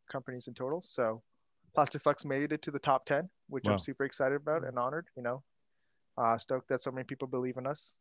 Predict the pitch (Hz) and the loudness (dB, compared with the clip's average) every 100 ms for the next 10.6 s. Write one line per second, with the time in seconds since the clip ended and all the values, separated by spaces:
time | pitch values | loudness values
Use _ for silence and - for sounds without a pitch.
0 | 104 117 165 160 123 123 123 127 135 - | -6 0 0 0 -2 -4 -4 -6 -8 -12
1 | _ 127 - 135 - _ _ _ _ _ | _ -10 -6 -6 -6 _ _ _ _ _
2 | - 110 110 110 107 110 107 - _ _ | -6 -2 0 2 0 -2 -8 -20 _ _
3 | _ _ _ 135 127 123 127 - _ _ | _ _ _ 0 2 0 -4 -14 _ _
4 | _ _ _ _ - 175 202 190 196 180 | _ _ _ _ 2 2 2 -2 2 2
5 | 156 135 139 147 139 - 143 - - 139 | 4 2 2 0 -4 -4 -8 -8 -10 -10
6 | - 143 131 127 139 - 131 - 139 127 | -8 -6 -4 -2 -4 -6 -10 -4 0 2
7 | 127 131 131 127 - _ _ _ _ - | 2 0 -2 -8 -20 _ _ _ _ -8
8 | 127 - 131 - _ 143 - 131 135 170 | -8 -4 -4 -4 _ -2 0 2 4 2
9 | 196 _ _ _ _ _ _ _ _ 131 | -4 _ _ _ _ _ _ _ _ -6
10 | 123 117 117 113 113 | 4 6 8 6 4